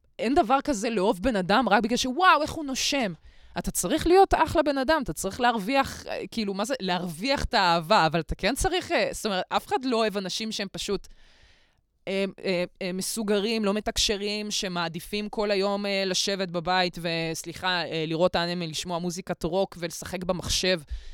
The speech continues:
כאילו, אם זה כל מה שאתה עושה כל היום, ואתה,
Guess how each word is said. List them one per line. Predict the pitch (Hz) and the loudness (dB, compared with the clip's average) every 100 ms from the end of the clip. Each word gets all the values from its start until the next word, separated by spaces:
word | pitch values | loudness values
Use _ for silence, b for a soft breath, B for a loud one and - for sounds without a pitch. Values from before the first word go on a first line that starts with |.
| B B | B B
כאילו, | - 233 196 - | -2 0 0 0
אם | 262 311 | 2 2
זה | 180 190 | 2 2
כל | 254 311 | 2 2
מה | 294 | 0
שאתה | - 202 | 0 -2
עושה | 175 240 | -2 -4
כל | - 254 247 | -2 -2 0
היום, | 170 185 247 190 - | 0 2 0 0 -8
ואתה, | 147 160 180 - 170 151 147 147 | -8 -2 -2 -2 -4 -4 -2 -4